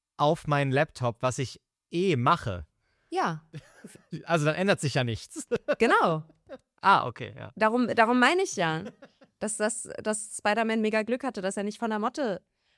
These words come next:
Speaker 2: gebissen wurde.
Speaker 1: Ja.
Speaker 2: Weil das wär scheiß langweiliger Superheld geworden.
Speaker 1: Naja, du könntest fliegen. Du könntest sehr unsichtbar auf Klamotten kommen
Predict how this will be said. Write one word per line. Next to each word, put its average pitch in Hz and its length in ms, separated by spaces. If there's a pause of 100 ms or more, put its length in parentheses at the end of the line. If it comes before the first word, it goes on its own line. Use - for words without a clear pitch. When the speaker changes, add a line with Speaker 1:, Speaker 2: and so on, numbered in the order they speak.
(460)
Speaker 2:
gebissen 170 400
wurde. 139 300
Speaker 1:
Ja. 120 100
Speaker 2:
Weil 165 80
das 185 140
wär 208 200
scheiß - 340
langweiliger 240 560
Superheld 247 360
geworden. 139 540 (460)
Speaker 1:
Naja, 139 280
du 143 100
könntest 151 380
fliegen. 135 540 (880)
Du 156 80
könntest 180 460
sehr 190 640 (600)
unsichtbar 135 1040 (800)
auf 151 360 (100)
Klamotten 143 800 (920)
kommen 135 540